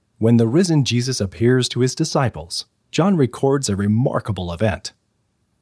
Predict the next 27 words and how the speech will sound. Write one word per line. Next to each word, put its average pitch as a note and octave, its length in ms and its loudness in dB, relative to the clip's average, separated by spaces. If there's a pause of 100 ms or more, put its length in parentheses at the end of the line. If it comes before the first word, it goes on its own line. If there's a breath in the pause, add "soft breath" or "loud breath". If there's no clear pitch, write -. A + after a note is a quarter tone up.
He B2+ 160 -2
breathed D3 400 2
on C3 200 2
them A#2+ 200 2
and G2+ 140 0
said, - 400 -4 (560)
"Receive A2 560 0
the G#2 100 -2
Holy A#2 300 0
Spirit." - 580 -4 (840)
This F#3+ 180 0
is G#3 120 -2
a D#3 60 4
reminder A#2+ 440 0
to A2+ 300 0
us G2+ 180 -2
of G#2 180 -4
who D#3 160 0
first D3+ 520 -4
breathed A#2+ 400 0
into G2 200 -2
man's A#2 460 -2
nostrils A#2+ 580 -2
the E2+ 140 -10
breath A#2 540 -2
of G#2 180 -4
life. G#2 500 -2